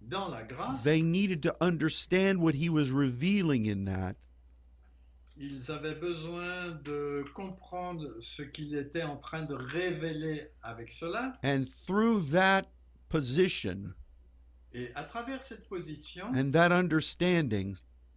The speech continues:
Speaker 1: cette, euh, compréhension,
Speaker 2: they could say to the mountain,
Speaker 1: ils pouvaient dire à la montagne,
Speaker 2: "Be gone."
Speaker 1: euh,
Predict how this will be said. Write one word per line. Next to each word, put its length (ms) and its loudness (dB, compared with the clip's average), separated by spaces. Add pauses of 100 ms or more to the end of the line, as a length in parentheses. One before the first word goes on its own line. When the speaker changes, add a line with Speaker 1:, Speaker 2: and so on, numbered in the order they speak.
(440)
Speaker 1:
cette, 320 -12
euh, 160 -14
compréhension, 1040 -6
Speaker 2:
they 160 6
could 200 0
say 520 6
to 300 0
the 120 4
mountain, 720 2 (960)
Speaker 1:
ils 100 -12
pouvaient 440 -6
dire 220 -10
à 60 -6
la 140 -6
montagne, 560 -6
Speaker 2:
"Be 180 2
gone." 360 4 (1800)
Speaker 1:
euh, 260 -10